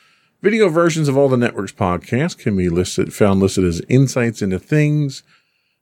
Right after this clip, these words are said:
Uh, we're available on Pandora, Castro, Stitcher, Podbean, any place you can get a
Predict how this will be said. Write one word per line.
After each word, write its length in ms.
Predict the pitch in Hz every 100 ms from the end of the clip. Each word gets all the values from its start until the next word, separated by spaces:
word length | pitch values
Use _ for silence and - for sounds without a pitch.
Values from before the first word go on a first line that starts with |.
| -
Uh, 300 | 85 85 85
we're 220 | 110 123
available 580 | 107 117 117 117 113 113
on 400 | 98 95 92 90
Pandora, 680 | 90 92 92 117 120 117 117
Castro, 640 | - - 113 110 117 110
Stitcher, 1120 | 107 - 117 - 110 110 107 107 107 104 101 101
Podbean, 520 | - 101 107 104 107 120
any 140 | 127
place 300 | 113 98 -
you 80 | 90
can 120 | 80
get 140 | 80
a 260 | 71 67